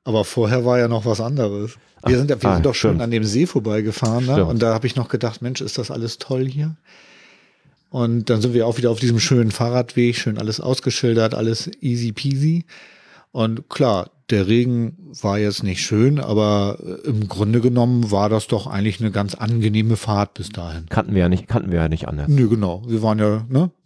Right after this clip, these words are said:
Speaker 1: Diesmal waren wir auch warm angezogen und alles war, ne? Wir hatten Ersatzhandschuhe dabei, alles gut. Und dann kamen wir ja da um diese Ecke rum, diese Kuppe hoch, da um die Ecke rum und dann ist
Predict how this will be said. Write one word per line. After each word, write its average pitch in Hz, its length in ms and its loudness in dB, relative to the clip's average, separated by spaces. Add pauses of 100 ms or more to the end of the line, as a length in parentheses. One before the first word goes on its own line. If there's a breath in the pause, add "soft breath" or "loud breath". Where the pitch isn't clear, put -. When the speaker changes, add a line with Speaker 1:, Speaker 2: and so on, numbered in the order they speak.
(140)
Speaker 1:
Diesmal 135 420 0
waren 117 160 2
wir 104 100 2
auch 92 100 -4
warm 95 200 -4
angezogen 131 760 2
und 101 380 -6
alles 117 360 -2
war, 101 340 -4
ne? 147 180 2
Wir 110 80 2
hatten 104 140 -4
Ersatzhandschuhe 117 640 0
dabei, 104 400 0
alles 113 300 0
gut. - 200 -16 (880 loud breath)
Und 110 80 -2
dann 107 100 2
kamen 123 240 2
wir 123 80 6
ja 117 100 4
da 117 80 2
um 117 120 0
diese 113 200 2
Ecke 127 180 0
rum, 165 340 2 (800)
diese 131 340 0
Kuppe 139 340 0
hoch, 151 200 0
da 135 100 0
um 117 140 -2
die 113 100 0
Ecke 127 180 -2
rum 143 360 2
und 120 240 -2
dann 120 180 0
ist - 420 -6